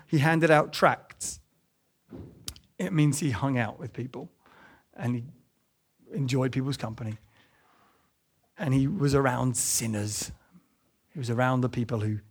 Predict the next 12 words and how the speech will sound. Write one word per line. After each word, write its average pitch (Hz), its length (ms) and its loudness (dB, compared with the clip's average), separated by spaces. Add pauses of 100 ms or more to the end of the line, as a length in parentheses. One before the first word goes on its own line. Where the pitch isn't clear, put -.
needed 123 340 0
him 113 200 -2
the 113 60 -2
most. 139 600 -8 (2250)
There's 160 120 0
a 175 60 6
man, 175 300 8
uh, 147 200 8
named 143 240 2
Donnie 156 240 8
Briggs 135 500 2 (800)
who 143 480 4